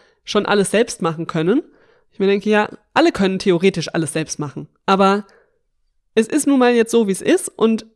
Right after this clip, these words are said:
die Frage ist doch einfach, haben die Leute nicht genauso eine Berechtigung, eine beste Lösung für sich zu finden,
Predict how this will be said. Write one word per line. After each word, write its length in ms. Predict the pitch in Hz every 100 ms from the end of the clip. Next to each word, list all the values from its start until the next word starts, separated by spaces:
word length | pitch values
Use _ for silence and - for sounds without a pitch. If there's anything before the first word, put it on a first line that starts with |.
| 220
die 60 |
Frage 280 | - 240 262
ist 120 | 247
doch 80 | 226
einfach, 280 | - 240 214
haben 140 | 208
die 60 | 202
Leute 260 | 202 220
nicht 160 | 196 185
genauso 400 | 180 185 240 247
eine 140 | 233
Berechtigung, 600 | 190 175 226 233 220 233 - - _ -
eine 380 | 190 202 196 190 _ -
beste 300 | 254 - 247
Lösung 580 | 208 247 180 185 262 -
für 140 | 202
sich 220 | 185 196 -
zu 100 | 185
finden, 600 | 180 175 151 220 349